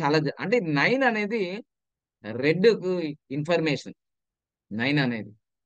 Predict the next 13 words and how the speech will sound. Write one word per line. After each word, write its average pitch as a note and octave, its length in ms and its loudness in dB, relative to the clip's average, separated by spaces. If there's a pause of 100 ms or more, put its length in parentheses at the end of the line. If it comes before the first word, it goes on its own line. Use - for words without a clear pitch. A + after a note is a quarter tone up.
(540)
So, F3 160 -2
చాలా D3+ 320 2
ప్రయాణాలు A#3 680 4
చాలా E3+ 140 -2
ముఖ్యంగా E3 400 -4
చేయాలి. A2 280 -6
మీరు G#2+ 180 -8
ప్రయాణాలు C#3+ 460 2
చేసేటప్పుడు B2+ 460 -4
చాలా C3 240 -2
ముఖ్యంగా C#3 640 -2 (360)
జాగ్రత్తలు D#3+ 520 0
తీసుకోవాలి. G2+ 420 -14